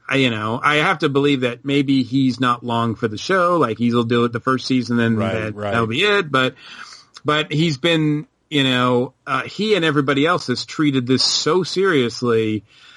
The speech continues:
Speaker 1: and sold it so well that when, you know, when they're on screen, uh, it's just captivating.
Speaker 2: Well, and,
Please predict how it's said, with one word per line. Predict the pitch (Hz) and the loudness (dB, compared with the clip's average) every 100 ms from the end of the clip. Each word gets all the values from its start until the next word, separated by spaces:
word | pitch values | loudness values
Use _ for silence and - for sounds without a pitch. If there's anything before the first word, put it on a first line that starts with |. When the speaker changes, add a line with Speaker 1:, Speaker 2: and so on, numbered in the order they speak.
| - - | -20 -6
Speaker 1:
and | 127 127 | -2 0
sold | - - 170 175 | 0 0 0 0
it | 131 - | -2 -2
so | 143 127 | -2 0
well | 127 180 131 117 | 0 0 0 0
that | 117 123 | -2 0
when, | 131 127 127 127 | 0 2 0 -2
you | - 139 | -2 0
know, | 120 113 | 0 0
when | 117 131 | 0 0
they're | 139 | 2
on | 139 135 | 2 0
screen, | - 180 208 156 131 - | -2 -2 0 0 0 -2
uh, | 120 113 110 | -2 -2 -4
it's | 127 120 - - | -4 -4 -2 -8
just | - - 123 - - | -4 -2 -2 -4 -4
captivating. | 131 139 123 101 92 80 - _ - _ | -2 0 -2 -4 -6 -16 -20 _ -20 _
Speaker 2:
Well, | 113 117 117 - | 0 4 4 0
and, | 139 127 117 110 | -2 0 0 -2